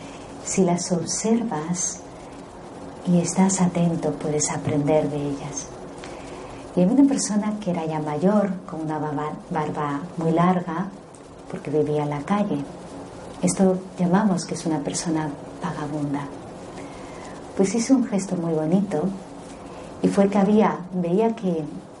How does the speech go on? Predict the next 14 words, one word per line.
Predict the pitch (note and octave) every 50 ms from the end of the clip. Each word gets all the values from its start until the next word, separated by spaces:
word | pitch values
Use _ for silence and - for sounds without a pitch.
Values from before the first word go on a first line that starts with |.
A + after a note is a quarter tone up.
| - - - - - - -
¿m? | F#3 G#3 - C#4 - - - - - - - - - - - - - - - - -
había | F#3 F3 E3+ F3+ F#3+ G3+ G3 F#3+ F#3+ F3+ F3+ F3 E3+ E3+ F3 F#3 - -
una | - F#3 F#3 F#3
señora | - - F#3+ F3+ G3+ G3+ G3+ G3+
que | - F3+
estaba | F3 - F3 E3+ E3+ E3 E3 D#3+ E3 - - - -
limpiando, | E3 D#3+ D#3 C#3 C#3 F3 E3+ D#3+ D3+ D3 C#3 C#3+
¿no? | D3 F#3 A#3 A#3 - - - - - - - -
la | E3+ D#3+ D#3+
calle | - E3 D3+ D3 C#3 D3+ D3+ D3 - - - - - - - - - - - - - - -
y | E3+
estaba | D#3+ D#3+ - F3 D#3+ D#3 D#3 D#3 D#3+ D#3 - - -
con | - - D#3+ D#3 D#3
el, | D3+ D3+ D3+ D3+ D3